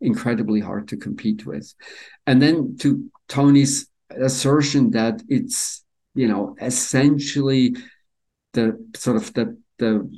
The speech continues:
the interesting relationship between the restaurants and the delivery platforms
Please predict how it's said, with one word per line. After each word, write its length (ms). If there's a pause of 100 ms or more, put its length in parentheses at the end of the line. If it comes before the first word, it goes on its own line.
(120)
the 520 (140)
interesting 720
relationship 640
between 320
the 120
restaurants 720 (360)
and 560 (400)
the 360 (220)
delivery 600
platforms 880